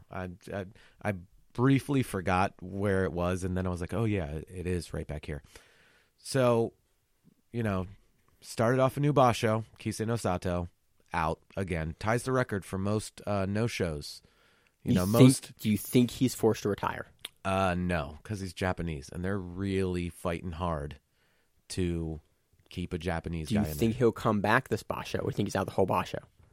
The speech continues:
Speaker 1: I think he's out completely.
Speaker 2: How many more
Speaker 1: Takayasu, Takayasu also out. Same, same stable.
Speaker 2: At Ozeki.
Speaker 1: Right, same stable. And what would have been okay is if Kisei no Sato goes Kyujo, which is, you know,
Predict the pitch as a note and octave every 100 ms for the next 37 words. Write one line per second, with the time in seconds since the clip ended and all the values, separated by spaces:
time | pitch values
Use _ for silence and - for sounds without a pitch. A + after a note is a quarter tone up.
0 | - E2+ G#2+ E2 D2+ C#2+ - _ - E2
1 | D#2+ D#2+ - - - - D3+ D3+ D3+ C#3+
2 | C3 A2 - D3+ D#3 A#2 A2+ - G2 -
3 | - C#3 - E2+ D2+ - - C3+ C3 C#3
4 | C3+ _ _ - B2 C3 - B2 A2 C2
5 | - B2 A2+ G#2 - - _ _ _ _
6 | - A2 - - D3 E3+ - E3 D3 G2
7 | C#2+ - - _ A2 A2+ G2+ D2+ A#2 C#3+
8 | E3 F#3+ D#3 F#3 D#3+ - C#3 A2 G#2+ G#2
9 | _ _ - G#2+ F#2+ G2+ G2 - - _
10 | _ _ - C#3 C3 D3 C3+ - A#2+ -
11 | A2+ G#2 F#2 - - G2 F2 D#2+ E2 E2+
12 | E2+ D2+ F#2 E2+